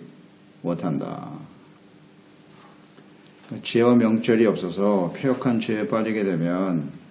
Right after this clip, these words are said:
죽음, 사망, 지옥으로 내려가게 될 것이고 다시는 돌아올 수 없고. 잘 생각해 보세요.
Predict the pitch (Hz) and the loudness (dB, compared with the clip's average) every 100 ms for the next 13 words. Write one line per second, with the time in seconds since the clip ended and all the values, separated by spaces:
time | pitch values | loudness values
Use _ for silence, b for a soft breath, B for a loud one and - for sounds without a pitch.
0 | - - - - 104 107 90 80 85 95 | -20 -20 -12 -6 -4 -2 -2 -2 -2 -2
1 | 95 85 76 - - 101 98 98 98 87 | -2 -2 -6 -12 -6 0 2 4 2 2
2 | 82 87 95 90 78 95 85 82 87 104 | -2 -2 -2 -4 -6 -6 -6 -4 0 2
3 | 165 190 - - - - - - 73 85 | 2 0 -10 -20 -20 -20 -20 -16 -12 -6
4 | 98 95 90 90 87 85 - 80 - - | -4 -4 -4 -2 -4 -4 -6 -8 -8 -6
5 | 87 92 139 165 - - - - - - | -2 2 2 0 -8 -18 -20 -20 -20 -20
6 | - - - - - - 127 127 123 120 | -20 -20 -20 -20 -16 -10 -10 -4 -2 -2
7 | 120 110 98 101 | 0 0 0 -2